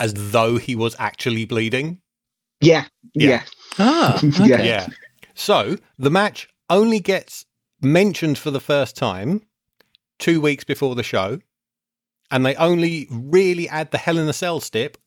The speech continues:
Speaker 1: on the Go Home show. Like,
Speaker 2: Yep.
Speaker 1: there was very little thought went into this. So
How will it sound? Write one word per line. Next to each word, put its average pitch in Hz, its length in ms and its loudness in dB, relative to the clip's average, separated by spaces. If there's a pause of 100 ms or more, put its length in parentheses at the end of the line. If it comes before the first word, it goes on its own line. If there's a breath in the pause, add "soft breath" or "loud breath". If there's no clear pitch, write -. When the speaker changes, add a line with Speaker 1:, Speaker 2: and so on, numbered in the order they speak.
Speaker 1:
on 135 180 2
the 131 80 2
Go 117 180 2
Home 90 240 -10
show. 87 240 -14 (1000)
Like, 120 240 -4 (160)
Speaker 2:
Yep. - 240 -4
Speaker 1:
there 165 160 0
was 139 200 -4 (720 soft breath)
very 151 360 4
little 120 320 0
thought 110 320 2
went 101 160 -4
into 95 260 -10
this. - 440 -12 (680)
So 143 340 2